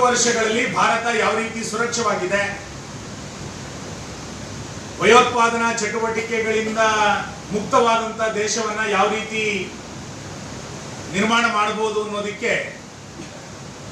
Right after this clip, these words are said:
ಹತ್ತು ವರ್ಷಗಳಲ್ಲಿ ನಮ್ಮ ಸರ್ಕಾರದ ಆಡಳಿತ ವೈಖರಿಯನ್ನ ಜನರಿಗೆ ಮನವರಿಕೆಯನ್ನ ಮಾಡಿಕೊಡಲಿದ್ದಾವೆ. ಎರಡನೇದು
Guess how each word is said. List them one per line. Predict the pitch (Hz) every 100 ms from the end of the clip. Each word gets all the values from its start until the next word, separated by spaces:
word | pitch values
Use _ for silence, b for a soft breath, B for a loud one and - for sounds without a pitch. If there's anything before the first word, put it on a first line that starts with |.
| -
ಹತ್ತು | 208 208 269
ವರ್ಷಗಳಲ್ಲಿ | 240 233 233 220 214 220 240 233 196 180 - - - - - - - - - - - -
ನಮ್ಮ | 214 233 240
ಸರ್ಕಾರದ | 226 226 220 220 196
ಆಡಳಿತ | 208 214 214 208
ವೈಖರಿಯನ್ನ | 202 202 208 196 190 214 214 202
ಜನರಿಗೆ | 190 185 185 233 190
ಮನವರಿಕೆಯನ್ನ | 190 202 190 185 180 -
ಮಾಡಿಕೊಡಲಿದ್ದಾವೆ. | 180 - 165 160 156 156 156 - - - - - - - - - - - - - - - - - - - - - - - - - 180
ಎರಡನೇದು | 240 269 302